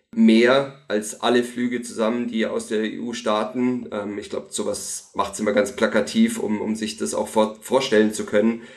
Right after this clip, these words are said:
mehr als nur die nackten Zahlen. Oder auch, äh, die, die Stahlindustrie in Europa macht etwa halb so viel aus wie der gesamte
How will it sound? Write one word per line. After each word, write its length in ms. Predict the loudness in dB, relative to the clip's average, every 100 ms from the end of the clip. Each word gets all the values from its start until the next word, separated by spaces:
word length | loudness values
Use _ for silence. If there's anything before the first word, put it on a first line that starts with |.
| -20 _
mehr 220 | -2 0 0
als 200 | -2 -2
nur 100 | -2
die 80 |
nackten 400 | 0 -2 -4 -12
Zahlen. 560 | -4 0 4 4 4 0 -12 -18 -4
Oder 260 | 0 2
auch, 300 | 2 0 -2 -10
äh, 400 | -14 -10 -8 -6
die, 320 | 0 2 2
die 100 | 0
Stahlindustrie 840 | 0 0 2 0 -2 -4 -2 0 0
in 160 | 0
Europa 680 | 2 2 2 2 2 0 -4
macht 320 | -4 -4 -2 -4
etwa 280 | 0 0 2
halb 180 | 2
so 160 | 2 -4
viel 240 | -2 0
aus 320 | 2 0 -2 -2
wie 60 |
der 100 | 0
gesamte 720 | 0 2 0 0 2 2 2